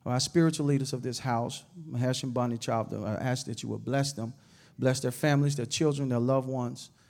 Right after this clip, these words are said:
Continue to cover them, and may the altar speak on their behalf. For any need that they may have, we pray that it is covered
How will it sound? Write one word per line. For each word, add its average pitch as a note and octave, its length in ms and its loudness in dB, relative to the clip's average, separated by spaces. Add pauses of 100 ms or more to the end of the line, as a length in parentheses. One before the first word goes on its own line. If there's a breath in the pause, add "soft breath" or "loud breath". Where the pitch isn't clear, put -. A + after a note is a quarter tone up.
(160 soft breath)
Continue D#3 360 2
to D3+ 100 0
cover D3+ 320 4
them, A2+ 180 2
and A2+ 120 0
may B2+ 100 2
the C3+ 80 2
altar D3 300 4
speak C#3+ 280 -2
on C3+ 140 2
their B2+ 160 2
behalf. B2 600 0 (580 soft breath)
For C3 160 4
any G3+ 320 8
need F#3+ 360 4
that D3+ 160 0
they D3+ 100 4
may D3 180 2
have, C#3 500 2 (460 soft breath)
we B2+ 140 -2
pray C#3+ 260 4
that C3 220 6
it B2 100 2
is A2+ 140 0
covered D#3 460 0